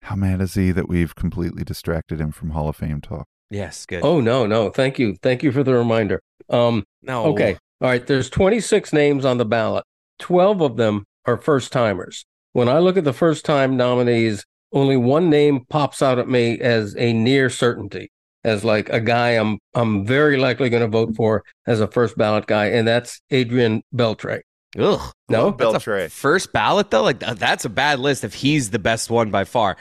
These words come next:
Speaker 3: Well,
Speaker 2: want
Speaker 3: it,
Speaker 2: you to,
Speaker 3: it
Speaker 2: Dad,
Speaker 3: is.
Speaker 2: real fast, like, we'll, we'll react to it after. I want you to rattle off all of those new names.
Speaker 3: Okay. Uh, all right. And, and you guys stop me if, if it's a
Speaker 2: Let's,
Speaker 3: definite Hall of Famer
Speaker 2: or
Speaker 3: to
Speaker 2: let's
Speaker 3: you.
Speaker 2: just, let's just both think in our head who they are and let you get through the whole list, and then
Speaker 3: Okay.
Speaker 2: we'll
Speaker 3: This
Speaker 2: talk.
Speaker 3: is, it's a dozen names, and it's alphabetical.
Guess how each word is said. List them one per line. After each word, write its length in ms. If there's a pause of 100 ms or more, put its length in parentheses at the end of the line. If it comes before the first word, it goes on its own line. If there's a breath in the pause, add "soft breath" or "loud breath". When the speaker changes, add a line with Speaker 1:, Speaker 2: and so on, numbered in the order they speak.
(140 loud breath)
Speaker 3:
Well, 180
Speaker 2:
want 120
Speaker 3:
it, 80
Speaker 2:
you 80
to, 60
Speaker 3:
it 40
Speaker 2:
Dad, 160
Speaker 3:
is. 60
Speaker 2:
real 160
fast, 380
like, 240
we'll, 420
we'll 240
react 360
to 80
it 60
after. 260
I 40
want 180
you 60
to 60
rattle 380
off 380
all 260
of 80
those 220
new 160
names. 460 (120)
Speaker 3:
Okay. 380
Uh, 220
all 100
right. 200 (100)
And, 280
and 460 (380)
you 140
guys 260
stop 320
me 160
if, 280
if 200
it's 180
a 60
Speaker 2:
Let's, 100 (160)
Speaker 3:
definite 220
Hall 180
of 80
Famer 240
Speaker 2:
or 60
Speaker 3:
to 60
Speaker 2:
let's 200
Speaker 3:
you. 60
Speaker 2:
just, 280
let's 200
just 200
both 180
think 200
in 100
our 120
head 180
who 140
they 140
are 120
and 80
let 140
you 80
get 160
through 140
the 80
whole 180
list, 240
and 40
then 60
Speaker 3:
Okay. 140
Speaker 2:
we'll 80
Speaker 3:
This 160
Speaker 2:
talk. 100
Speaker 3:
is, 60
it's 200
a 80
dozen 380
names, 320
and 100
it's 140
alphabetical. 680